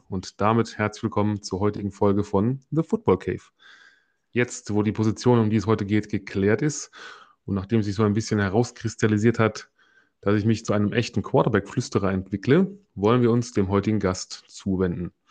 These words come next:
Wenn man im Duden oder Lexikon unter Vereinstreue nachschlägt, wird man mit Sicherheit ein Foto von ihm finden. Und wenn man von Loyalität spricht,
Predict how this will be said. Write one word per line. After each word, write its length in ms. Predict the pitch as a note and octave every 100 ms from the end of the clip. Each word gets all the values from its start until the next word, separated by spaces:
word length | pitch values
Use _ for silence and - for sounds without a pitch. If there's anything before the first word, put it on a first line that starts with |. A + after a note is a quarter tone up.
| - - - - -
Wenn 100 | A2
man 140 | C#3+
im 100 | C#3+
Duden 380 | C#3+ F#3 E3 D3+
oder 180 | C3 B2
Lexikon 400 | C3 - - A#2+
unter 320 | B2 A#2+ G#2+
Vereinstreue 580 | - A2 A#2+ A#2+ A#2+ A2+
nachschlägt, 640 | A2 G#2+ - G2+ G2+ -
wird 140 | G#2+ C3+
man 160 | A#2
mit 140 | G#2 -
Sicherheit 360 | E3 D3+ B2+
ein 120 | B2
Foto 260 | A#2+ E3 G#2+
von 220 | - F#2+
ihm 100 | F#2
finden. 380 | - G2 F#2 E2+ _ _ _ _ _ _
Und 180 | - G2
wenn 100 | A2
man 140 | A2
von 240 | G#2+ G#2 G#2
Loyalität 560 | A2 G#2 F#2+ F#2+ F#2+
spricht, 500 | - - C#3+ C#3+ -